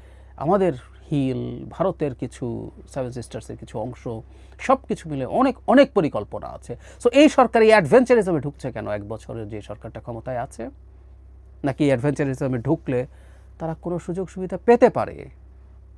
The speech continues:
বিশেষ করে আমেরিকার সাথে যেহেতু আগের মতো আর সম্পর্ক নেই, বাইডেনের সাথে যেমন ছিল, ট্রাম্পের সাথে সেটা নেই।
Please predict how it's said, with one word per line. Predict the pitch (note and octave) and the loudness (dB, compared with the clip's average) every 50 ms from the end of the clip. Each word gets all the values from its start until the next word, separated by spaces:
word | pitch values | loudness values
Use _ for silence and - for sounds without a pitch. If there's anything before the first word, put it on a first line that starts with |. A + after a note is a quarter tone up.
| - - | -6 -2
বিশেষ | D#3+ A3+ G#3 - - | 2 2 0 2 2
করে | F3+ E3 D3 C#3 | 2 2 4 2
আমেরিকার | D3 D3+ D3 C#3+ - C#3+ - - | 0 -2 -4 -4 -6 -8 -6 -8
সাথে | C3+ - C#3 C3 | -8 -6 -6 -4
যেহেতু | C3+ C3 B2+ C#3 C3+ C3 - - - - - - - - - - - - - - - - - - - - - - - - - - - - E3+ | -4 -4 -4 -4 -6 -6 -8 -14 -20 -20 -20 -20 -20 -20 -20 -20 -20 -20 -20 -20 -20 -20 -20 -20 -20 -20 -20 -20 -20 -20 -20 -10 2 4 4
আগের | F#3+ F#3 A#3+ A3+ F#3 | 8 8 6 6 6
মতো | D#3+ - - A#2+ | 0 -2 -2 -6
আর | - - - | -6 -4 -6
সম্পর্ক | B2+ A2 - B2+ A2+ - - A2+ C3+ | -6 -6 -6 -10 -10 -8 -8 -4 -2
নেই, | E3 E3 C3 - - - - - - - - - - - - - - - D3+ | -2 -2 -4 -8 -12 -20 -20 -20 -20 -20 -20 -20 -20 -20 -20 -20 -6 2 6
বাইডেনের | F3+ G3 F3+ F#3 F3 E3 - | 6 6 6 4 0 0 -4
সাথে | D3+ C#3+ B2 | -6 -4 -2
যেমন | B2 A2+ A#2+ A#2 - | -2 -2 -2 -4 -6
ছিল, | - C#3 C3 - | -6 -6 -4 -2
ট্রাম্পের | D#3+ D3 - - D#3 - | -4 -4 -4 -6 -8 -8
সাথে | D3+ - D3+ - | -10 -12 -10 -10
সেটা | E3 - F#3 G3 A3+ | -10 -8 -8 -10 -8
নেই। | B3+ | -10